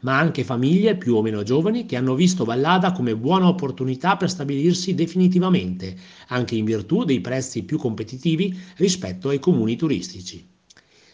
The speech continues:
Giulia Fiocco, capogruppo di minoranza in consiglio comunale a Canale, ha approfondito la questione casa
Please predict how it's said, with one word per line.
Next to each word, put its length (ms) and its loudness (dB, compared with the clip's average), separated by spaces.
Giulia 320 4
Fiocco, 540 2
capogruppo 520 2
di 100 4
minoranza 520 2
in 80 0
consiglio 420 -2
comunale 420 -2
a 40 -2
Canale, 540 -2
ha 220 4
approfondito 600 -2
la 100 -4
questione 440 -4
casa 440 -4